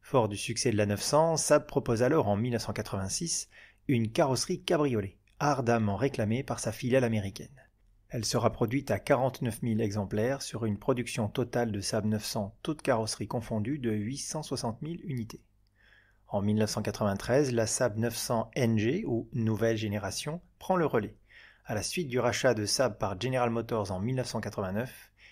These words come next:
elle est désormais basée sur une plateforme d'Opel Vectra.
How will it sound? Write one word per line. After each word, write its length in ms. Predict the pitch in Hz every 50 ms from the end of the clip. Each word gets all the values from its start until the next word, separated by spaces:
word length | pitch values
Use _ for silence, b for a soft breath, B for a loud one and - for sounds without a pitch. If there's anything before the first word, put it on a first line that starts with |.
| B B B
elle 140 | - 107 104
est 60 | 101
désormais 320 | 107 123 120 131 123 120
basée 380 | 113 107 104 98 101 107 127 131
sur 240 | - - - 107 95
une 100 | 95 90
plateforme 640 | - - 127 120 117 - - 113 101 98 104 107 104 - - -
d'Opel 600 | - 120 107 95 113 107 110 - 104 98 98 98
Vectra. 480 | 95 90 101 95 - - - - - -